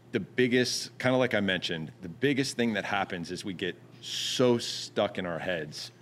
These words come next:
that we're not good enough or we don't feel good enough and stuff like that. And there's so many people that maybe you don't feel good enough or in shape enough to go to the gym, but there's somebody else at the gym that's struggling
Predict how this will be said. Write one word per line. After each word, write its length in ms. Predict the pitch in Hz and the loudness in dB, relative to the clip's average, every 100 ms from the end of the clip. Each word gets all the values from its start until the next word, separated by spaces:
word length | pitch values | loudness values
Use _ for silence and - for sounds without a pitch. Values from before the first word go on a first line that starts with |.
| - - - - | -20 -20 -20 -2
that 240 | 101 98 - - - | 0 2 -2 -14 -14
we're 140 | 95 107 | -2 0
not 200 | 104 101 - | 0 -2 -2
good 200 | 113 107 | 2 2
enough 340 | 90 80 - - | 2 -4 -6 -4
or 380 | 92 90 87 - | -2 -2 -4 -6
we 80 | 104 | -2
don't 200 | 98 95 | -2 -2
feel 420 | - 120 110 90 - | -2 2 2 2 -2
good 160 | 104 87 | -2 -2
enough 260 | 85 82 | -2 -4
and 100 | 90 | -6
stuff 200 | 85 117 | -2 0
like 140 | 110 104 | 0 0
that. 180 | 117 110 | 0 0
And 160 | 110 | -2
there's 160 | 110 101 | -2 -2
so 240 | - 147 | 2 4
many 160 | 160 147 | 4 2
people 420 | - 117 - 160 | 2 2 4 4
that 240 | 117 98 - - - - - - - - - - - - - | 4 4 2 -6 -20 -20 -20 -20 -20 -20 -20 -20 -20 -8 0
maybe 220 | 131 135 | 4 4
you 340 | 104 107 131 | 4 6 8
don't 260 | 156 156 120 | 8 4 -2
feel 680 | - 123 120 113 107 101 - - - - - - - - 92 | -2 4 6 6 4 2 -4 -12 -20 -20 -20 -20 -20 -16 0
good 160 | 127 113 | 4 4
enough 400 | 104 104 - - | 4 2 0 -4
or 500 | 113 107 104 98 98 - | 0 2 4 4 0 -2
in 100 | 110 | -2
shape 300 | - 127 117 | 2 2 2
enough 200 | 101 - | 0 -2
to 80 | 104 | -2
go 120 | 101 | 0
to 80 | 98 | 0
the 100 | 90 | -2
gym, 380 | 82 104 147 175 - - - - - - | 0 2 2 0 -8 -20 -20 -20 -10 -2
but 120 | 123 | 2
there's 160 | 131 | 4
somebody 380 | - 151 147 135 | 4 6 6 6
else 260 | 101 123 - | 4 4 4
at 80 | 107 | 0
the 80 | 90 | -2
gym 300 | 104 120 131 | 2 4 6
that's 160 | 101 | 6
struggling 680 | - - 117 131 175 202 220 | 2 4 4 6 6 4 2